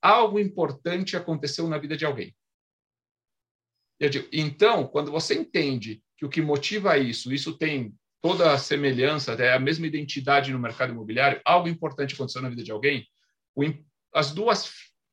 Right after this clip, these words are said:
partes que você tem que focar, no algo importante e no alguém. Quem é esse alguém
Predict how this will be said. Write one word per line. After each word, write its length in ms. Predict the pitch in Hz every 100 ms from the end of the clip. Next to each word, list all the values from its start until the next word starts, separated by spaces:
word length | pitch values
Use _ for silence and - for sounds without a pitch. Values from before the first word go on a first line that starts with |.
| _
partes 340 | 180 175 -
que 100 | - 156
você 120 | -
tem 120 | 175
que 60 | -
focar, 420 | - 120 92 - _ _ _ -
no 180 | 131 165
algo 180 | 190
importante 640 | 180 165 147 156 156 - -
e 80 | 147
no 160 | 147 147
alguém. 440 | 139 117 90 - _ _ _ -
Quem 300 | 202 196 170
é 60 |
esse 180 | 160 -
alguém 520 | 143 113 117 131 151